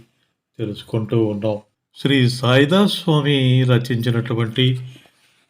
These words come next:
శ్రీ పూర్ణానంద లీలామృతంలోని విశేషాలను ధారావాహికంగా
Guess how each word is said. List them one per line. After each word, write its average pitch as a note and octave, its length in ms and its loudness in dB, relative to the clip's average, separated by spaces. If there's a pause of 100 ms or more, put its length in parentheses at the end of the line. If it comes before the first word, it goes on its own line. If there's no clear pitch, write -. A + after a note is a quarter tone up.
(100)
శ్రీ B2 180 0
పూర్ణానంద B2 640 -2
లీలామృతంలోని C3+ 920 2
విశేషాలను C3 920 0 (540)
ధారావాహికంగా C#3 1700 4